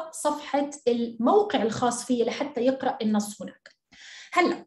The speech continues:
بالنسبة لهاي النقطة بالتحديد، هناك تغير كبير طرأ على سلوك المستخدم في السنوات الأخيرة، خصوصا على منصات مثل Facebook وتويتر وما إلى ذلك، أي تلك المنصات التي يمكن لي أن أقوم بإضافة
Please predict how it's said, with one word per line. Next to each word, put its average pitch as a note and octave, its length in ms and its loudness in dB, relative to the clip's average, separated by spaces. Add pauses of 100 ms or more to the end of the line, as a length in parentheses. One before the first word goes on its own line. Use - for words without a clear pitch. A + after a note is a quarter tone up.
(140)
بالنسبة C4 320 6
لهاي G#4+ 320 6
النقطة G4+ 280 2
بالتحديد، A3+ 760 0 (580)
هناك F#4 320 6
تغير C4+ 580 6
كبير A#3 720 4
طرأ F#4+ 360 4
على C4 440 4
سلوك E4+ 500 2
المستخدم C#4 1000 2 (240)
في - 80 -8
السنوات C4+ 560 0
الأخيرة، C#4+ 420 -4
خصوصا E4+ 560 -2
على B3+ 260 4
منصات B3+ 560 -2
مثل A#3 200 -4
Facebook B3 500 0
وتويتر A3+ 440 -2
وما A3+ 300 0
إلى F3 120 -8
ذلك، - 320 -12 (540)
أي D4 120 8
تلك G#4 300 6
المنصات D4 840 6
التي D4+ 720 4 (140)
يمكن G4 580 6
لي D4+ 180 6
أن B3+ 60 6
أقوم C#4 600 4
بإضافة A#3+ 720 2